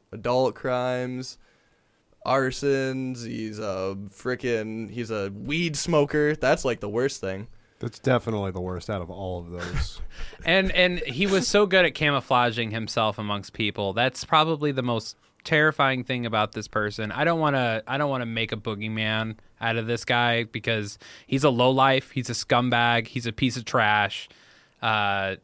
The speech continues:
Speaker 3: yeah, but he had such a good way of camouflaging himself amongst people. Like Jeffrey Dahmer, he smelled like dead bodies. Ted Bundy, yeah, he had that too. I mean, I mean, that's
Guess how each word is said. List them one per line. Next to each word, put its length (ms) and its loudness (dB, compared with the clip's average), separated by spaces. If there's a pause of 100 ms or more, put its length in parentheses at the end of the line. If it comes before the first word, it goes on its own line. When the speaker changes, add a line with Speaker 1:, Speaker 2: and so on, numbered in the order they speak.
(120)
Speaker 3:
yeah, 240 -14 (180)
but 180 4
he 260 -2
had 240 2
such 340 2
a 60 0
good 320 -2
way 520 0 (440)
of 140 -4
camouflaging 640 2
himself 340 0
amongst 340 -6
people. 300 0
Like 220 -2
Jeffrey 300 2
Dahmer, 380 4
he 100 -2
smelled 320 0
like 120 0
dead 180 0
bodies. 460 -2 (680)
Ted 180 6
Bundy, 300 6
yeah, 260 6
he 140 2
had 160 4
that 180 2
too. 460 2
I 60 -4
mean, 380 -4 (340)
I 120 0
mean, 100 0
that's 460 0